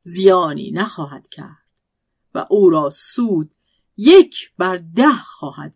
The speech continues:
بود. آنگاه بازرگان از کاروانسرا به در آمده، در میان شهر همی رفت که مردی ازرق چشم اعور با او ملاقات کرد و بر وی بیاویخت و گفت که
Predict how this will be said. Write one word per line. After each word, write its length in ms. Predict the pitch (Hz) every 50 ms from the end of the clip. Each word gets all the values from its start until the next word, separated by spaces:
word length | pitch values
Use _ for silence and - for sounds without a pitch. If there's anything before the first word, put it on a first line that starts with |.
| _
بود. 200 | - 147 160 170 _ _ _ _ _ _ _ _ _ _ _ _ _ _ _ _ -
آنگاه 480 | 165 151 143 - 139 135 143 143 - _
بازرگان 680 | - 156 151 147 156 165 165 165 170 196 214 226 214 208 _ _ _ _ _ _ _ -
از 180 | 170 - -
کاروانسرا 880 | - - 180 180 175 165 156 160 160 160 156 - 190 180 175 190 196 190
به 140 | 180 185 180
در 220 | 180 202 226 226
آمده، 460 | 233 220 214 202 196 196 208 202 202 - _ _ _ _ _ _ _
در 180 | - 262 269 277
میان 420 | 269 277 294 311 311 302 285 277
شهر 400 | 247 - - 262 247 240 233 220
همی 380 | - - 214 233 269 311 311 294
رفت 540 | 285 285 285 285 285 277 - _ _ _ _
که 120 | - 196
مردی 560 | 170 170 165 170 170 165 156 156 156 147 151 -
ازرق 520 | 147 160 156 151 - 143 143 143 143 - - -
چشم 440 | - - 190 196 196 - - - 180
اعور 800 | 170 - - 180 160 - - 175 151 165 185 214 233 226 - _ _ _ _ _ _ _ _ _ -
با 100 | 165 156
او 360 | 156 - - 156 160 156 151
ملاقات 680 | 147 151 147 147 143 135 131 156 156 175 180 156 151 -
کرد 300 | - - 170 160 160 160
و 60 | 160
بر 200 | 156 160 151 151
وی 220 | 147 165 160 160 156
بیاویخت 880 | 151 170 196 226 226 208 196 180 180 180 160 165 - - _ - 175
و 60 | 165
گفت 580 | 156 156 180 196 233 233 202 - - - _ -
که 200 | 226 220 214